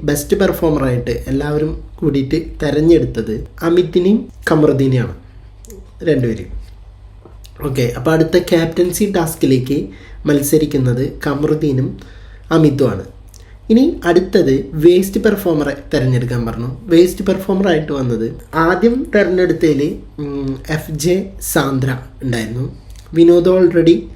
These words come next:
സെലക്റ്റഡ് ആയിട്ടുണ്ടായിരുന്നു. വിനോദ് ക്യാപ്റ്റനായിരുന്നു, എന്നാലും വിനോദ് വേസ്റ്റ് പെർഫോമറായിട്ട് തിരഞ്ഞെടുത്തിട്ടുണ്ട്. പിന്നെ എഫ് ജെ സാന്ദ്ര, ഇവരിൽ ഒരാളെ തിരഞ്ഞെടുക്കാൻ പറ്റും. അപ്പോൾ വോട്ട് നോക്കണം.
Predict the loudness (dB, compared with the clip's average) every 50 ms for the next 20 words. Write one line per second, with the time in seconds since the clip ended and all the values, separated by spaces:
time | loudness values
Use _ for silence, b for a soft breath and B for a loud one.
0 | -14 -4 0 0 0 0 0 -2 -2 0 0 2 0 0 -2 -4 -6 -6 -8 -10
1 | -12 -16 -18 -18 B B B B B B B B B B B B B B B B
2 | B B B B -6 -2 0 0 0 0 0 0 2 2 2 0 -2 0 2 2
3 | 2 2 0 -4 -6 -2 0 2 2 4 2 2 0 0 0 0 0 0 -2 -2
4 | -4 -6 -16 -8 2 6 6 6 6 4 -2 -2 -2 -2 -2 -2 -2 -2 -2 -2
5 | -2 -2 -2 -2 -4 -6 -4 0 0 0 2 0 -2 -2 -2 -4 -4 -6 -6 -10
6 | -10 -14 -16 B B B B B B B B B -4 0 2 2 2 2 2 -2
7 | -2 -2 -4 2 2 2 2 2 0 -2 -2 -2 -2 -2 -4 -4 -4 0 2 2
8 | 4 4 4 2 2 0 -2 -2 -2 0 0 0 2 2 0 0 0 -2 -2 -2
9 | 0 0 -2 -2 -2 -4 -2 -4 -4 -4 -6 -8 -6 -6 -8 -8 -6 -2 0 0
10 | 0 0 0 0 2 2 0 0 -2 -4 -6 -6